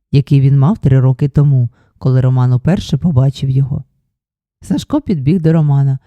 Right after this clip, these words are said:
"Тато, а де мама?" Роман опустився навпочіпки, міцно обіймаючи хлопця.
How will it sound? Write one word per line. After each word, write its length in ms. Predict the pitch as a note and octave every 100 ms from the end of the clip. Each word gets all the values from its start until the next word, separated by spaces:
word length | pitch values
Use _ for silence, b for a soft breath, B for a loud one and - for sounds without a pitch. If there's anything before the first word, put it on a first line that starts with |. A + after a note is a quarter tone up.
| b
"Тато, 340 | - D#4+ C#4 C#3
а 120 | D#3
де 180 | G#3 A4
мама?" 460 | C4+ D#3+ C3 B2+ C3 _ _ _ _ -
Роман 360 | D3 E3 D4+
опустився 600 | C#4 - D3+ - G3 -
навпочіпки, 680 | E3+ D#3 - D4+ - F3+ -
міцно 360 | C#3+ F#3+ - E3
обіймаючи 640 | D3 D#3+ D#3 D3+ D#3 -
хлопця. 520 | F3 F3 D3+ - -